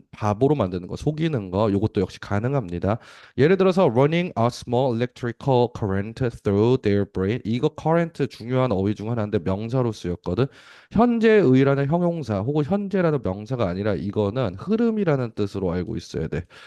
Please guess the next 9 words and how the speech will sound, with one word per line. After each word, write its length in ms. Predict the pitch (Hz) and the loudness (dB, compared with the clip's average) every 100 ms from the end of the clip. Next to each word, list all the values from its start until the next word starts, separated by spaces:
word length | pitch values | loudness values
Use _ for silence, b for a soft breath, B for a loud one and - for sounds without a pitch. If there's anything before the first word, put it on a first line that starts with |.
| B - | B -2
흐름으로 640 | 180 196 185 165 147 110 | 2 4 2 2 4 4
여러분들도 540 | 90 92 92 92 98 | 4 2 0 -2 -2
적어둡시다. 840 | 95 92 95 87 - - - 87 123 B B B | -2 0 0 -2 -10 -18 -4 -2 -2 B B B
아, 100 | 110 | 2
their 220 | 131 143 | 4 4
brain 320 | 113 110 131 | 6 6 6
increased. 640 | 117 123 - 104 98 101 131 127 _ | 2 0 -2 0 0 0 0 0 _
아, 240 | 104 107 107 | 2 2 2
이 540 | 139 170 180 139 98 | 2 2 2 2 0